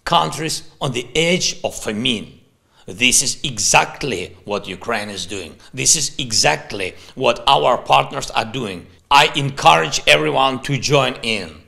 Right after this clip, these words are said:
Join our initiative Grain from Ukraine. Join our initiative to create food hubs in Africa, in the regions that are critically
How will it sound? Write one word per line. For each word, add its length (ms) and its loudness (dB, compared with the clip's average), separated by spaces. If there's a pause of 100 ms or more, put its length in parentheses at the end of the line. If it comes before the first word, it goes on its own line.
(380)
Join 540 0 (280)
our 360 2
initiative 920 0
Grain 360 2
from 240 -2
Ukraine. 560 -6 (340)
Join 480 2
our 400 2
initiative 760 0
to 160 -6
create 640 -2 (160)
food 380 -2
hubs 500 0
in 140 -4
Africa, 540 -2 (480)
in 120 -2
the 100 4
regions 540 2
that 300 0
are 80 2
critically 840 -4